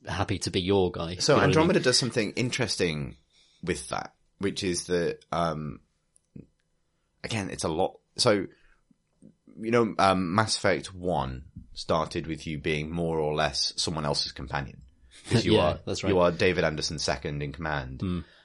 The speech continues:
Speaker 2: and you are, um, kind of seconded to that Spectre, um, Ni-, Nihilus? I think it's Nihilus.
Speaker 1: Yeah, it's a, it's a really good opening. I really like that, uh,
Speaker 2: Yeah.
Speaker 1: start to the game.
Speaker 2: So,
Speaker 1: Yeah.
Speaker 2: you know, you immediately have, like,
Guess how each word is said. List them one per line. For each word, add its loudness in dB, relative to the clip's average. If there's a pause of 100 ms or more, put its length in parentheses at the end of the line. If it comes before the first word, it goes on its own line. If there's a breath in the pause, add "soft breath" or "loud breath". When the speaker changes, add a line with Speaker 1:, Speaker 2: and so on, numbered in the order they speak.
(180 loud breath)
Speaker 2:
and -2
you -2
are, 4
um, -4 (260)
kind 0
of -2 (360)
seconded -4 (100)
to -4
that -2 (100)
Spectre, -4 (180)
um, -6 (320)
Ni-, -2
Nihilus? -2
I -18
think -8
it's -12
Nihilus. -2 (100)
Speaker 1:
Yeah, 4 (100)
it's 2
a, 0
it's -2
a 0
really 2
good 2
opening. 2
I -2
really -4
like -8
that, -10
uh, -2
Speaker 2:
Yeah. -2
Speaker 1:
start -8
to -18
the -16
game. -10
Speaker 2:
So, 2
Speaker 1:
Yeah. 0
Speaker 2:
you -4
know, -2
you -2
immediately -4
have, 0
like, -6